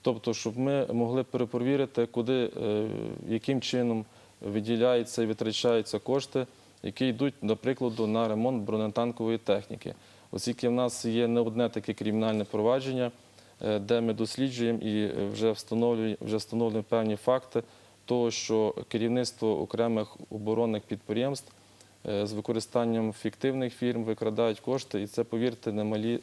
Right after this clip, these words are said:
е, суми. Е, по-третє, це те, що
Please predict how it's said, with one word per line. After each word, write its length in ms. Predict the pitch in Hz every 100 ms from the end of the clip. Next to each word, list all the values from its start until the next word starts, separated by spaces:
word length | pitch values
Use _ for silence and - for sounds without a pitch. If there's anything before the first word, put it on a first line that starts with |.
| -
е, 40 | 107
суми. 340 | - 95 87 - - - - - - - - - - -
Е, 280 | 107 107 104 -
по-третє, 720 | 113 139 151 147 131 123 120
це 120 | -
те, 200 | 120 127
що 400 | 120 - 123 120